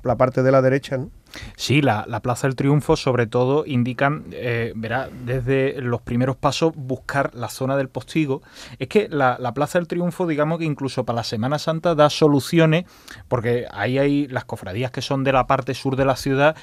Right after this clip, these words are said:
Speaker 2: pues pueden buscar la, la Plaza de la Contratación, la Puerta Jerez, también está ahí la calle, la ca-, la ca-, la ca-, mm, la, el Palacio de la Moneda, la Casa de la Moneda, ¿no? Eh, que utilizan otras hermandades para pasar por delante de la Caridad, incluso el postigo. El postigo está aforado,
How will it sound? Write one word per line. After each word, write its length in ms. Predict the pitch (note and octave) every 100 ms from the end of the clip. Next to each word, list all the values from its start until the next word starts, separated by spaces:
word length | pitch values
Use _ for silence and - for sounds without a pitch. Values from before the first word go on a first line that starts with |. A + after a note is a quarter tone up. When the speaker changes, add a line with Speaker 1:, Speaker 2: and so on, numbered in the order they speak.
| - -
Speaker 2:
pues 120 | -
pueden 280 | B2 B2 B2+
buscar 340 | B2 C#3 C3+
la, 420 | B2+ A#2 A2+ A2+ G#2
la 140 | G2+
Plaza 240 | A#2 C3
de 20 | B2+
la 80 |
Contratación, 760 | A#2+ B2 A#2+ A2+ G#2+ C#3+ D3+ C#3+
la 80 | A2+
Puerta 300 | B2 A#2+ G#2+
Jerez, 300 | B2+ D3 - - -
también 300 | - B2+ C3+
está 240 | D#3 - B2+
ahí 260 | D3 E3 -
la 200 | A#2+ A2
calle, 460 | A#2+ C3 C#3+ C3
la 100 | A2
ca-, 180 | G#2 A2 -
la 160 | G#2
ca-, 320 | A#2+ A#2 A#2+ C3
la 280 | A#2 A2 G2+
ca-, 300 | A#2 A2 A2
mm, 640 | A2+ G#2+ G#2 G#2 G2+ G#2 G#2+ A#2+
la, 240 | G2+ G2+
el 120 | G2+
Palacio 460 | - - B2 C3+ C#3+
de 60 | C3+
la 80 |
Moneda, 260 | C3+ C3 F#2+
la 100 | G2+
Casa 260 | D3+ - D#3+
de 80 |
la 80 | D3+
Moneda, 340 | C#3 B2 F#2+ F#2+
¿no? 140 | G3+ - - - -
Eh, 220 | A#2+ A2+
que 60 | A#2
utilizan 440 | A2 A2 A#2+ C3+
otras 260 | C3 C3+ B2
hermandades 500 | A#2+ A2+ B2+ D#3 C#3+
para 120 | A#2+
pasar 240 | G#2+ B2
por 100 | A#2 B2
delante 300 | A#2+ B2 B2
de 100 | A#2+
la 120 | A#2+
Caridad, 260 | A#2+ B2 -
incluso 460 | B2+ A2 A2 -
el 80 | G#2+
postigo. 320 | G2+ - D3
El 80 | G2+
postigo 320 | G#2+ - A#2+
está 160 | A#2 C3
aforado, 520 | - A2+ F3+ C#3+